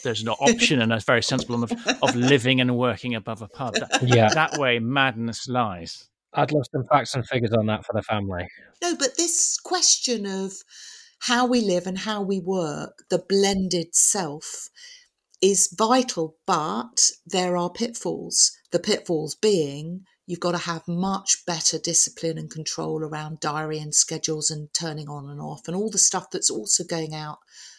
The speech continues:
Speaker 3: around our identity as social media addicts and our relationship to tech. You know, it's all back to this sense of, of reset. We need to be physical and digital.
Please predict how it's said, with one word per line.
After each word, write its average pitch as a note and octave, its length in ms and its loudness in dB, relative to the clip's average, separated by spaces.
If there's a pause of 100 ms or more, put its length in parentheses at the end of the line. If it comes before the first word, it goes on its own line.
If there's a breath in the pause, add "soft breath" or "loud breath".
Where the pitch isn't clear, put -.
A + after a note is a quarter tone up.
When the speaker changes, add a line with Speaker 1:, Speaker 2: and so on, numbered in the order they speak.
(160 loud breath)
Speaker 3:
around D#3+ 680 -4 (560 soft breath)
our D#3 260 -2
identity D#3 840 -4
as D3+ 200 -2
social - 600 2
media D#3+ 500 -4
addicts - 720 -2
and C#3 260 -6
our C3+ 180 -4
relationship C#3+ 760 -2
to - 160 -4
tech. - 540 -4 (280 soft breath)
You G#3 100 -2
know, F#3+ 100 0
it's F#3 180 2 (100)
all A#3+ 440 0
back G#3+ 280 -2 (100)
to F3 100 0
this F3 200 -4
sense - 600 2
of, D#3 200 -2 (720 soft breath)
of E3+ 200 0
reset. E3 760 0
We G3 180 -2
need F#3+ 260 -2
to E3+ 80 -2
be F3 140 -6
physical A3+ 720 -2 (140)
and F3+ 120 -8
digital. E3 560 -6